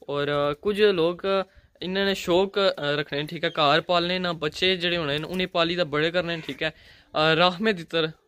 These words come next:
ਆਣੇ ਨੇ, ਠੀਕ ਹੈ। ਤਾਂ ਇਨਸ਼ਾਅੱਲਾ ਅਸੀਂ ਦੱਸਣੇ ਹਾਂ ਜੀ, ਅ, ਇੰਨਾ ਕਾਫੀ ਜ਼ਿਆਦਾ ਤਿੱਤਰ ਇੱਥੇ ਮੌਜੂਦ ਹਨ ਔਰ ਕਿਹੜੀ ਕਿਹੜੀ ਨਸਲਾਂ ਨੇ ਉਹ ਵੀ ਅਸੀਂ ਦੱਸਾਂ। ਤਾਂ ਸ਼ੁਰੂ ਕਰਨੇ ਆਣੀ ਵੀਡੀਓ।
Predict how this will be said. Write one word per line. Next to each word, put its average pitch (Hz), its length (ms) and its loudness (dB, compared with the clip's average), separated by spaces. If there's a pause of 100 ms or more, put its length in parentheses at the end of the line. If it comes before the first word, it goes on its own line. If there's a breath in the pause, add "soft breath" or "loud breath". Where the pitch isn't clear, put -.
(160)
ਆਣੇ 156 220 0
ਨੇ, 151 60 -6
ਠੀਕ 143 220 -8
ਹੈ। 156 100 -2
ਤਾਂ - 80 -6
ਇਨਸ਼ਾਅੱਲਾ 202 320 0
ਅਸੀਂ 202 160 -4
ਦੱਸਣੇ 180 300 0
ਹਾਂ 196 80 2
ਜੀ, 196 160 -2 (600 loud breath)
ਅ, - 20 2
ਇੰਨਾ 185 300 0
ਕਾਫੀ 208 300 2
ਜ਼ਿਆਦਾ 190 260 0
ਤਿੱਤਰ 190 300 -4
ਇੱਥੇ 185 140 -2
ਮੌਜੂਦ 160 380 -2
ਹਨ 202 100 -2 (440 soft breath)
ਔਰ 135 200 0 (360)
ਕਿਹੜੀ 208 180 2
ਕਿਹੜੀ 214 160 2
ਨਸਲਾਂ 180 360 0
ਨੇ 196 120 2
ਉਹ 190 200 0
ਵੀ 214 60 0
ਅਸੀਂ 208 160 0
ਦੱਸਾਂ। 180 300 -2
ਤਾਂ 180 100 -6
ਸ਼ੁਰੂ 175 180 -4
ਕਰਨੇ 208 200 0
ਆਣੀ 208 140 0
ਵੀਡੀਓ। 208 360 0